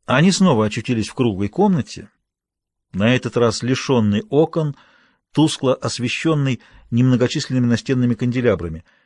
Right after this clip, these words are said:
Двенадцать гранитных колонн, располагавшихся кругом, поддерживали купол потолка, в центре которого находилось изображение свастики. «Это замковый склеп», объявил Ульмстром.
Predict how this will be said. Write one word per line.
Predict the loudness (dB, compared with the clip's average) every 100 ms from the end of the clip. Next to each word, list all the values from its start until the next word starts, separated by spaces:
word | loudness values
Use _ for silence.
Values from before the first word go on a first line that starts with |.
| _ _ _ _ _ -8
Двенадцать | 0 2 2 -2 -4
гранитных | 0 0 0 -4 -2
колонн, | 0 2 2 0
располагавшихся | -2 0 0 2 0 -4 -10
кругом, | -6 -4 -4 -8 _ _ _ _ _
поддерживали | -2 0 2 0 2 0 0
купол | -4 -4 -2
потолка, | -2 0 0 0 -2
в |
центре | -4 -2 -2 -4
которого | -6 -2 -2 -2
находилось | -2 -2 -2 -4 -4
изображение | -2 -2 -2 -2 -4
свастики. | -4 -6 -6 -18 -20 -20 _ _ _ _ _ _ _ _ _ _ _ _ _ _ _ _ _ _ _ _ -4
«Это | 0 0 0 0 0 -4 _ _ _ _ _ _ _
замковый | -4 0 2 2 -2 -2
склеп», | -4 -2 -2 -4 _ _ -10
объявил | -6 -4 -2 -4
Ульмстром. | -4 -8 -8 -10 -14